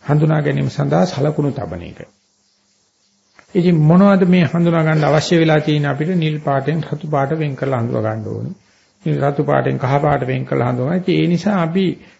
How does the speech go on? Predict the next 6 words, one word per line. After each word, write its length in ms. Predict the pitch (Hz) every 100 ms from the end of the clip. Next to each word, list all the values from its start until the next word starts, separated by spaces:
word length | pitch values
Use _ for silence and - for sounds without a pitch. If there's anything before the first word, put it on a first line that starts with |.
| _
අර 180 | 147 151
වගේ 340 | 151 147 143 127
මේ 320 | 110 104 - - - _ _ _ _ 185 -
ඩෝබි, 480 | 123 127 135 139 139 143 _ _ _ _ _ _ _ _
අ, 80 | 131 123 -
නැත්තම් 440 | - 131 120 120